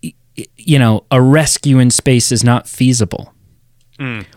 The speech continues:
Speaker 1: We're talking about a situation where we are treading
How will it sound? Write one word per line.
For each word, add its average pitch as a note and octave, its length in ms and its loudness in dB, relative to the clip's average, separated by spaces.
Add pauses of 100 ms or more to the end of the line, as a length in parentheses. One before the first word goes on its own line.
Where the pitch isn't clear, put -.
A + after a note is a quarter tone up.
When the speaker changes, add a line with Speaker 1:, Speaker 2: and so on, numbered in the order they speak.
Speaker 1:
We're B2+ 140 2
talking D3 580 0
about A2+ 440 2 (260)
a B2 60 0
situation A2 840 0
where G#2 540 0 (480)
we C3 320 2
are C#3 200 2
treading A#2+ 760 0